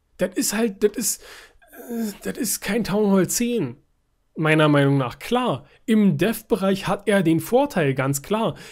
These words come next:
Aber guckt mal, ich meine, eine siebener Queen, ein siebener King, was ist denn das? Das ist nichts. Und von daher können die natürlich auch nicht so mega stark angreifen. Das ist natürlich dann unser Vorteil. Klar, wenn ich dann ankomme mit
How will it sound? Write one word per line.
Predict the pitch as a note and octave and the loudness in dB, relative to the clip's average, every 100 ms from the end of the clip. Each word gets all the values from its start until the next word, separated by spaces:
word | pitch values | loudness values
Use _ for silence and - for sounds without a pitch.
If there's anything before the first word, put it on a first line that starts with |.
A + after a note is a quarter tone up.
| - | -6
Aber | D3+ D3+ | 0 0
guckt | - A3+ - | 0 -4 -2
mal, | D#3 | -2
ich | D3 | -2
meine, | F3 F3 | -2 0
eine | F3 E3+ | 2 2
siebener | C#3 F3 G3 F#3 D#3+ | 2 2 4 2 0
Queen, | - F#3 G3 D#3 C#3 | -2 2 2 2 0
ein | E3 | -2
siebener | C#3+ D#3 F#3+ F#3+ E3 | -2 0 0 2 0
King, | - G#3 F3+ - - - | -2 0 0 -2 -18 -12
was | - - | -8 -6
ist | - F#3+ | -4 -4
denn | G3 | -2
das? | B2+ A2 - - _ _ _ _ _ | -4 -6 -8 -10 _ _ _ _ _
Das | - C#3 - | -8 -6 -2
ist | E3 | -2
nichts. | D3 D3 - - - - _ _ _ _ | 0 0 0 -6 -10 -10 _ _ _ _
Und | - E3+ E3+ D3 | 2 4 4 2
von | E3+ | -2
daher | C3+ C3+ D#3+ F#3 F#3+ - - | 0 0 0 0 -2 -8 -4
können | - F#3+ G#3+ | 4 6 6
die | G#3+ | 4
natürlich | G3+ F#3+ G#3+ G3+ G3 | 2 2 0 0 0
auch | F3 | -2
nicht | G3 F#3+ | 0 0
so | G#3 | 0
mega | F3+ E3+ F3+ G3 G3 E3+ | 2 2 4 2 2 0
stark | - E3+ F3+ | -2 -2 -2
angreifen. | G#3+ B3 F3 C3 A#2+ C#3+ | 0 0 0 -2 -2 -2
Das | C#3 C#3 | -2 -2
ist | F#3 | -2
natürlich | F#3 F#3 G3+ G3 | -2 -2 0 0
dann | G3+ | 0
unser | G#3 A3 A#3 G3+ | 0 4 6 4
Vorteil. | D3+ - B2+ - A#2+ G#2 - | 2 -2 -6 -8 -14 -16 -16
Klar, | - F#3 C#3+ A#2+ - - | -4 0 0 -2 -14 -6
wenn | D3+ | -4
ich | F3 - | -2 -4
dann | G3 | -4
ankomme | F3+ F#3+ F#3+ F#3 F3+ | -2 -2 0 2 2
mit | E3+ F#3 - | 4 2 2